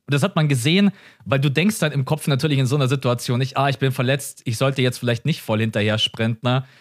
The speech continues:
Ja, natürlich, A D hat auch schon irgendwo ein Talent, äh,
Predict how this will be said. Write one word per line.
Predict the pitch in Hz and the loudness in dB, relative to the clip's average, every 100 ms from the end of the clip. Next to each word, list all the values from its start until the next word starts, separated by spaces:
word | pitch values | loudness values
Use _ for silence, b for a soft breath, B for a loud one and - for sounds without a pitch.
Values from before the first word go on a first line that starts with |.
| B | B
Ja, | 107 135 | -2 0
natürlich, | 135 117 151 135 131 | 0 0 -2 -2 0
A | 131 | -2
D | 120 135 | 0 0
hat | 127 131 | 0 -2
auch | 127 | -4
schon | - 127 | -2 -2
irgendwo | 135 139 113 131 | 0 -2 -2 -2
ein | 127 | -2
Talent, | 123 123 135 135 - _ _ _ _ _ | 0 0 0 -2 -6 _ _ _ _ _
äh, | 131 120 | -4 -4